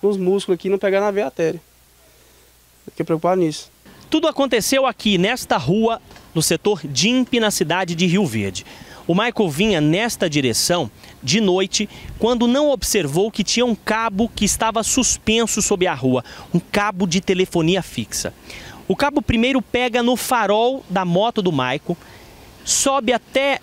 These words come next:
Speaker 2: a embreagem, quebra a embreagem, sobe para o retrovisor, também quebra o retrovisor e vem para o pescoço. O Maicon tem o pescoço todo machucado.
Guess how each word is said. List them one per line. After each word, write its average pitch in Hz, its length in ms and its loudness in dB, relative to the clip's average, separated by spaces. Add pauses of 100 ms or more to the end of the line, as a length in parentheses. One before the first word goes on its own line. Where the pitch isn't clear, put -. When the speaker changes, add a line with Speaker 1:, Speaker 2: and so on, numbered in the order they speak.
Speaker 2:
a 185 120 -2
embreagem, 170 720 0
quebra 233 500 0
a 143 120 -2
embreagem, 131 580 -2 (280)
sobe 175 600 0 (300)
para 226 220 0
o 208 40 2
retrovisor, 160 720 0 (200)
também 226 480 2
quebra 214 520 0
o 175 40 2
retrovisor 139 680 0 (420)
e 185 100 2
vem 175 340 -2 (420)
para 175 220 0
o 170 60 -2
pescoço. - 680 -4 (680)
O 180 80 0
Maicon 208 440 0
tem 220 180 0
o 208 60 2
pescoço 185 760 0
todo 220 180 0
machucado. 196 720 -2